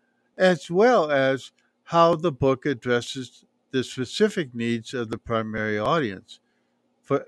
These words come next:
I E, anyone interested in optimizing their decision-making, project management, and workplace engagement skills, and improving their overall performance at work and in life.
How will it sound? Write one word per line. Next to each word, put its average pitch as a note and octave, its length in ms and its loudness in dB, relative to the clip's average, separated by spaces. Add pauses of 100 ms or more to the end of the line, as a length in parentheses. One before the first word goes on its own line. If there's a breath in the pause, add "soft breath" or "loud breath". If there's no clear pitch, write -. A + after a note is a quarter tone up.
(140)
I B2+ 180 4
E, C3 360 4
anyone C#3 480 0
interested C#3+ 720 -4
in C3 140 -6
optimizing A#2+ 840 -4
their G#2+ 160 -2
decision-making, C3+ 1080 -6 (280)
project C#3+ 480 0
management, B2+ 640 -4 (180)
and A#2+ 160 -6
workplace B2 640 0 (300)
engagement B2+ 640 2
skills, - 640 -6 (720)
and E3 160 4
improving D#3+ 520 2
their D3 220 4
overall B2+ 480 2
performance C#3 800 -2
at B2 160 0
work G#2+ 300 -2
and A2+ 200 -4
in A2+ 140 -6
life. A#2 500 0